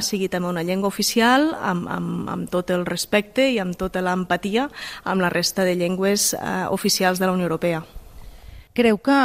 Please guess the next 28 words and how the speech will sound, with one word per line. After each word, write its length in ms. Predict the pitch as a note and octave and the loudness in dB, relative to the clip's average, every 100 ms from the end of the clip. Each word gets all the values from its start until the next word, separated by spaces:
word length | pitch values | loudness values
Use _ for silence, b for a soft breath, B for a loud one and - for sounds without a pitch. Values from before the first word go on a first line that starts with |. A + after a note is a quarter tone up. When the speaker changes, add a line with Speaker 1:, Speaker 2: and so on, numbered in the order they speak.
| G#3 G#3 | 4 2
Speaker 2:
els 240 | F#3 E3 | 2 2
estats 380 | F3 - F#3+ D3+ | 0 4 4 4
membres 460 | G3 G3+ F#3+ F3+ E3+ | 4 6 6 4 4
de 80 | F#3 | 4
la 80 | F3 | 4
Unió 140 | F#3 G3+ | 6 6
Europea 460 | G3 F#3 G3 F#3+ G3 F3 | 6 4 4 4 4 2
estaran 460 | G#3 - G3+ G3 G3+ | -2 0 2 4 4
disposats 680 | G3+ - - F#3+ F#3+ F#3+ C#3 | 4 2 2 4 6 4 4
a 80 | E3+ | 0
votar 240 | E3 F3+ F#3 | 0 2 2
l'oficialitat 640 | F#3 F3+ F#3 F#3+ F3+ F#3 | 2 0 0 0 0 0
del 220 | F3+ F3+ | 0 -2
català 380 | F#3 F3+ F3+ F#3 | -2 -2 0 0
uns 320 | F3 G3 F#3+ D3+ | 0 2 2 4
dies 320 | A#3 G#3+ E3+ F3 | 6 6 4 0
abans 400 | F3+ F#3 F3+ G3 | 2 2 0 -2
d'una 240 | F#3+ F#3+ F#3+ | 0 2 2
investidura? 600 | F#3 F3 - E3+ E3 F#3 | 2 0 0 0 0 0
És 80 | F3+ | 0
a 80 | F3 | 0
dir, 240 | G3 F3+ D#3 E3+ E3+ | 0 0 -2 -2 0
decidiran 720 | F#3 - A3 F#3+ G3+ G#3 G3 F#3+ | 2 4 4 4 4 4 4 0
aquesta 400 | - G3 - G#3 | -2 -2 2 0
qüestió 680 | - G#3 F#3+ - G#3+ G#3+ F#3 B B B B - | 4 4 4 2 4 4 4 B B B B 0
que 140 | G3 | 2
podria, 320 | G3 F#3+ G3 | 2 2 4
doncs, 240 | F3+ F#3+ | 4 2